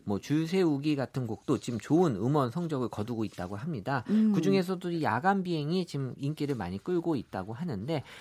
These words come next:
Speaker 1: 이 영화 그 마녀와 메리의 꽃에서 받은 영감에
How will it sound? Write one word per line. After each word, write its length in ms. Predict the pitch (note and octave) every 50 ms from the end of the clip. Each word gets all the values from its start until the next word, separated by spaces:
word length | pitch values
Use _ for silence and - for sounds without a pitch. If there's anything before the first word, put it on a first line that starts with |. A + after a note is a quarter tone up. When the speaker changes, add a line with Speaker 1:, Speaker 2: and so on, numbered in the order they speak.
| - -
Speaker 1:
이 180 | - E3 E3 D3
영화 440 | C3+ D#3+ F#3+ G#3+ A3 F#3+ B2 - -
그 100 | - C3
마녀와 520 | A#2+ G#2 F#2 G#2+ C3+ E3+ G3+ A3 G#3+ G#3 G3
메리의 360 | E3+ D#3+ D3+ D3+ D3+ D3 C#3+
꽃에서 640 | C#3+ - G3+ G3 F#3+ - _ D3+ B2+ A#2+ - D3+ C#3 B2 -
받은 320 | - A2 - C#3+ C3 A#2
영감에 640 | F#2+ E2+ G2+ A2+ B2+ B2+ C3 A#2 A#2 C#3 E3+ F3+